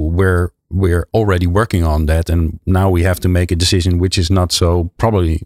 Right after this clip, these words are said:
not," well, we, we saw it, of course, with parts of the Netherlands that are now, uh, uh,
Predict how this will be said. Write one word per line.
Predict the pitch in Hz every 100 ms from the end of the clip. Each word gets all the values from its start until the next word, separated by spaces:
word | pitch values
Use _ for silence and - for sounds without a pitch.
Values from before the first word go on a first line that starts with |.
| - -
not," | 95 90 87 -
well, | 85
we, | 87
we | 87 90
saw | - 87
it, | 85 - _ - - - - -
of | 95
course, | 95 87 -
with | 82 - -
parts | 95 92
of | 92
the | 87
Netherlands | 87 85 87 85
that | 85 85
are | 82 85
now, | 82 82 82 -
uh, | 82 80 85 - -
uh, | 80 80